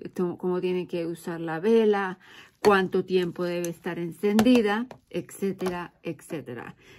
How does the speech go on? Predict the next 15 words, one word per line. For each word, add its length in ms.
Entonces 420
tenemos 400
que 280
nosotros, 720
em, 560
educar 640
a 100
los 240
clientes 640
para 240
que 140
así 280
ellos 260
sepan 440
cómo, 600